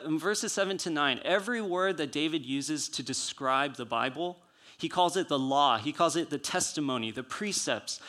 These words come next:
the commandment, the rules. But after each of this word,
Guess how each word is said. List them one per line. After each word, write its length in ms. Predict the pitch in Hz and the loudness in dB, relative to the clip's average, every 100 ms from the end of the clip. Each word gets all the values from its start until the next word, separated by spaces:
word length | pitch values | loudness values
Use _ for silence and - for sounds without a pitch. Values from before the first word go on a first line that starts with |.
| - - | -16 -4
the 80 | 165 | -2
commandment, 800 | - 165 165 175 190 156 127 110 - - | 0 0 0 2 2 2 0 -4 -14 -2
the 160 | 151 | 2
rules. 720 | 143 147 202 170 104 98 - - _ _ _ _ _ _ _ | 2 2 4 2 0 -6 -10 -12 _ _ _ _ _ _ _
But 220 | - - - - | 2 2 2 2
after 400 | 196 240 - 247 | 4 4 0 -2
each 380 | 202 220 - | 0 0 0
of 100 | 214 | 0
this 180 | 185 - | 0 -2
word, 480 | 143 139 151 196 | -2 -2 0 -2